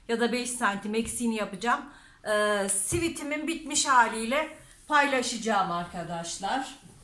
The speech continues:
Şimdi ben dikip geliyorum. Evet arkadaşlar, sivitimizi diktim.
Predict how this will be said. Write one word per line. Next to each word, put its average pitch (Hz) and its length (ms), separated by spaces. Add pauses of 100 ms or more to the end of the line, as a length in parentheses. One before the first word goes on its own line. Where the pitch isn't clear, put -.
(260)
Şimdi 269 340
ben 269 300
dikip 277 440
geliyorum. 175 680 (3250)
Evet 262 320
arkadaşlar, 247 840
sivitimizi 226 880
diktim. 208 600